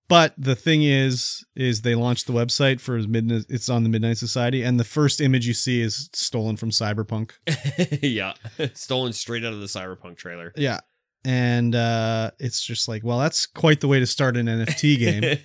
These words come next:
Speaker 2: <laughs> Yeah,
Speaker 1: using stolen picture. But it's pretty interesting. Like, you know, this tweet from this Inhuman guy. He's the one that I think mentioned it first,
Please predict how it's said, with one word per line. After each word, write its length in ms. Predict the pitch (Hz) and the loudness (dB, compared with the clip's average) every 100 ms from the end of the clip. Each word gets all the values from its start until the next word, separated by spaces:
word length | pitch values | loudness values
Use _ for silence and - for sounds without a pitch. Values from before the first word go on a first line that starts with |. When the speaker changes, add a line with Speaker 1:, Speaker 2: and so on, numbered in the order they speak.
| 131 - | -6 -6
Speaker 2:
<laughs> 40 | |
Yeah, 280 | 110 92 85 | -8 -8 -4
Speaker 1:
using 280 | 127 123 120 | 0 2 2
stolen 500 | - - 123 123 117 | 0 -2 -2 0 -2
picture. 400 | 127 127 - 110 | -4 -6 -8 -6
But 240 | 117 117 - - - - - _ | -6 -8 -10 -20 -20 -20 -20 _
it's 180 | 151 - | 0 2
pretty 480 | 190 180 165 147 139 | 2 6 6 6 4
interesting. 680 | 143 127 135 - 131 123 | 2 2 0 0 2 4
Like, 380 | 117 113 107 - _ _ | 2 0 -2 -12 _ _
you 140 | 127 110 | -6 -4
know, 200 | 104 90 | -4 -8
this 300 | - 135 120 | -8 -4 -4
tweet 260 | - 139 135 | 0 0 0
from 140 | - | 0
this 160 | 123 - | 0 0
Inhuman 460 | 131 110 123 120 110 | 0 2 2 2 0
guy. 380 | 107 107 104 - _ _ | -2 -2 -4 -8 _ _
He's 240 | 156 135 | 0 2
the 80 | 123 | 2
one 160 | 117 110 | 0 0
that 140 | 104 - _ | -4 -10 _
I 80 | 123 | -2
think 360 | - 123 113 - | 2 0 0 0
mentioned 400 | 123 117 123 110 | 2 2 2 0
it 80 | - | -2
first, 540 | 120 107 110 - | -6 -4 -4 -8